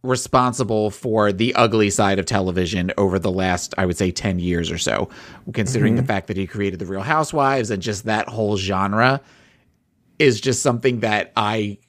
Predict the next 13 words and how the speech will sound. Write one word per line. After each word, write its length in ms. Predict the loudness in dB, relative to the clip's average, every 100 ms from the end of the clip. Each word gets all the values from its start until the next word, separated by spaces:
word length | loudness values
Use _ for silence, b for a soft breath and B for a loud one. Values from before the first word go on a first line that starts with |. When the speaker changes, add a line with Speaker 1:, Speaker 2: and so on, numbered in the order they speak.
| _ -6
Speaker 1:
find 640 | -2 0 0 -2 -6 -20 _ _
just 300 | -6 -4 -4
disgu-, 300 | -4 -2 -4 -4
I 80 | -2
know 140 | -2
we 120 | 0
have 120 | -2
a 40 | 0
lot 200 | -2 -2
of 100 | -2
Real 140 | -2
Housewives 480 | 0 -2 0 -4 -2
fans. 360 | -2 -2 -4